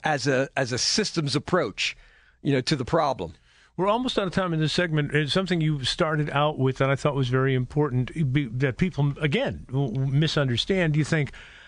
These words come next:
Speaker 2: "I don't need to lift weights. My muscles are fine." But it's, uh, lifting weights or, or dancing or, or walking or doing any of those, uh, things that you, the, the movements that you suggested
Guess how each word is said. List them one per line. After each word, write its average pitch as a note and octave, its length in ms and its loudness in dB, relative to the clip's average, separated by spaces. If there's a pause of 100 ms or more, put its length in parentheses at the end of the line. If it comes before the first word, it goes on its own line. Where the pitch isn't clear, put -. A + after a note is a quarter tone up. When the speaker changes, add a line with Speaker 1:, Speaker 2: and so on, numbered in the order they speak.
Speaker 2:
"I F#3+ 160 0
don't B3 140 0
need F3 140 2
to C#3 60 2
lift C#3+ 240 0
weights. D#3 440 0
My D3 160 4
muscles D#3 480 2
are C3 80 2
fine." C#3+ 560 0
But D3+ 280 0
it's, - 480 -2 (240)
uh, F3+ 40 4
lifting F3 580 2
weights D3 260 2
or, C#3+ 160 2
or C#3 140 2
dancing C#3+ 580 2
or, C#3 340 2
or B2+ 160 2
walking C3+ 580 2
or B2+ 120 2
doing C#3+ 300 2
any C#3 180 4
of B2 100 2
those, A#2+ 280 2 (400)
uh, B2+ 100 4
things C#3 280 2
that C3+ 80 -2
you, D3 160 0
the, D3 140 2
the D3+ 140 4
movements E3+ 840 0
that C3 260 0
you C#3+ 100 4
suggested C3 680 0